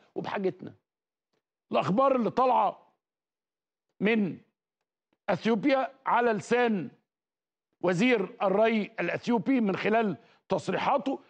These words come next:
بيقول إن إحنا عندنا، أرجوكوا اسمعوا الأرقام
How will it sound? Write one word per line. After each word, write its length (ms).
بيقول 300
إن 160
إحنا 240
عندنا، 680
أرجوكوا 400
اسمعوا 320
الأرقام 640